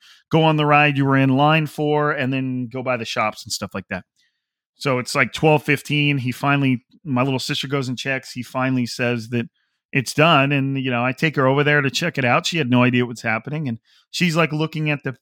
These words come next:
the picture and reading it. And while she's reading it, I'm taking a knee, like, next to her. And then, you know, the rest is history. And now we're married. And we went on a little cruise last week. So that's why I was not present on Striking Gold.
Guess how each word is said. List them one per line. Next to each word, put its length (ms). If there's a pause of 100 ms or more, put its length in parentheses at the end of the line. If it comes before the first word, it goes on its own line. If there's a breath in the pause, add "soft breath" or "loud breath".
the 140
picture 480
and 180
reading 340
it. 180 (280 soft breath)
And 100
while 180
she's 240
reading 260
it, 180
I'm 200
taking 340
a 60
knee, 240
like, 240
next 240
to 100
her. 160
And 220 (160)
then, 240
you 80
know, 100
the 80
rest 240
is 80
history. 340
And 80
now 160
we're 100
married. 320 (540)
And 320
we 120
went 180
on 60
a 20
little 200
cruise 340
last 260
week. 180
So 140
that's 220
why 100
I 60
was 120
not 220
present 300
on 120
Striking 400
Gold. 300